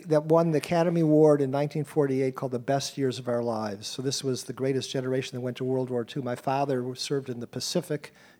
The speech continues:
in Okinawa and these places. I didn't know him before. He was married to my mother and I was born. <laughs> But, uh, my mother told me he was never the same when he came back.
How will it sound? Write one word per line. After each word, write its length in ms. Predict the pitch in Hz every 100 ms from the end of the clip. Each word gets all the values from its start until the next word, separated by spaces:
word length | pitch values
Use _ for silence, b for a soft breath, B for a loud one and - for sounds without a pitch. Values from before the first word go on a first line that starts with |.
| -
in 260 | 123 127
Okinawa 640 | 123 131 139 135 143 147 139
and 100 | 131
these 220 | 127 131 - - b
places. 180 | 151 - b b b b b _ _ -
I 100 | 143
didn't 200 | 147 131
know 160 | 139 147
him 80 |
before. 580 | 123 117 127 120 123 120 - -
He 80 | 135
was 220 | 123 107
married 220 | 139 131
to 60 | 123
my 120 | 120
mother 240 | 135 143
and 80 | 123
I 80 | 131
was 140 | 117
born. 440 | - 170 165 123 - - - -
<laughs> 300 | - - -
But, 260 | 156 147 -
uh, 300 | 143 135 135 - B B B 160 -
my 160 | 156 170
mother 260 | 160 170
told 160 | - 147
me 40 |
he 80 | 131
was 180 | 156 131
never 240 | 135 135
the 80 | 143
same 300 | 139 190 202
when 80 | 135
he 80 | 113
came 160 | 147
back. 320 | 131 180 147